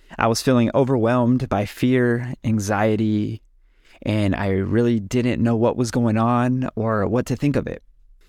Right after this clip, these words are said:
And during that season, I took some time to read through old journal entries that I had written years back,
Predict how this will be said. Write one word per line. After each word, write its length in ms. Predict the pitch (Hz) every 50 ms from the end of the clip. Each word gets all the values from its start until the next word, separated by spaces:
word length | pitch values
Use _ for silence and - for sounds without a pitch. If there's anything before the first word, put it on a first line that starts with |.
| _ _ - _ _ _ _ _ - -
And 400 | - 127 123 120 113 110 101 123
during 220 | 117 147 151 156 151
that 160 | 135 - -
season, 320 | - 139 135 117 127 123
I 80 | 117 113
took 180 | - - 131
some 200 | - - 123 123
time 340 | 117 - 117 104 110 107 107
to 160 | - - 113
read 220 | 107 110 117 113 -
through 360 | - - 117 110 110 107 - -
old 260 | - 135 127 131 117
journal 400 | 113 107 - 127 120 120 117 104 -
entries 520 | - 113 110 - - - 107 107 104 98
that 100 | 110 107
I 40 | 104
had 180 | - 113 101 101
written 280 | 113 113 - 120 110
years 460 | 104 104 107 110 123 120 117 113 104
back, 500 | - - 104 98 95 - - - - -